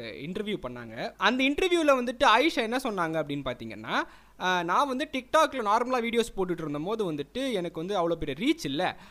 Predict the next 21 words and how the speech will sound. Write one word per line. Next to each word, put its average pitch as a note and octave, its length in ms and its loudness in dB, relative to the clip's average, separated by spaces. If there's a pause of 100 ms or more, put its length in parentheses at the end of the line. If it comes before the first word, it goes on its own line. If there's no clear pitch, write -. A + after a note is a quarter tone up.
ஆனா C#4+ 280 4
வந்து B3 220 -2
நான் B3 140 0
இப்படி G3+ 220 0
ரிவீலிங்கா C4+ 440 2
போய் A3 200 -2
இந்த G3 120 -2
இன்கேம், F#3+ 400 -4
இன்கேம், A3 360 -4
இன்கேம்னு C4+ 380 0
ஒரு, G3 240 2
ஒரு, F3+ 240 -2
ஒரு, E3+ 260 -2
ஒரு E3+ 180 -4
கிளிப் G3+ 220 -8
வந்துச்சு E3 180 -6
இல்லையா, D#3+ 280 -6
கிரிஞ்சு G#3+ 200 -2
பண்ணிட்டு D#3+ 260 -6
இருந்தாங்களே C#3+ 240 -6
எல்லாருமே, C#3+ 340 -4